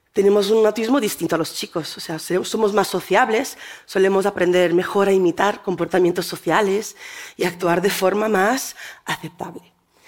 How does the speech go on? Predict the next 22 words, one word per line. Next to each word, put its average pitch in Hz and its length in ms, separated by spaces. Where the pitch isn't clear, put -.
Y 214 120
entonces 214 380
eso 233 260
pasa, 247 460
eh, 180 260
eso 190 220
hace 247 180
con 214 160
que 185 140
no 190 80
nos 202 160
diagnostiquen 208 460
a 202 40
tiempo 226 360
y 208 80
no 190 140
conseguimos 233 480
tener 202 220
esos 233 200
apoyos 208 420
tan 233 220
fundamentales 202 840